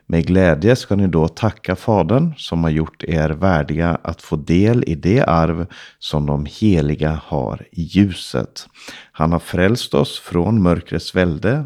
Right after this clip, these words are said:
och fört oss in i sin älskade sons rike.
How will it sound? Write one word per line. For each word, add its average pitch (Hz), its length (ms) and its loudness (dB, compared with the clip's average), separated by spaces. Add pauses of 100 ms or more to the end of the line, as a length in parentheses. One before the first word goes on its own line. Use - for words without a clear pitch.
och 82 120 -10
fört 85 440 -2
oss - 200 -4
in 107 360 0
i 82 200 -8
sin 69 300 -6 (120)
älskade 76 720 -2
sons - 760 -6 (100)
rike. 85 600 -4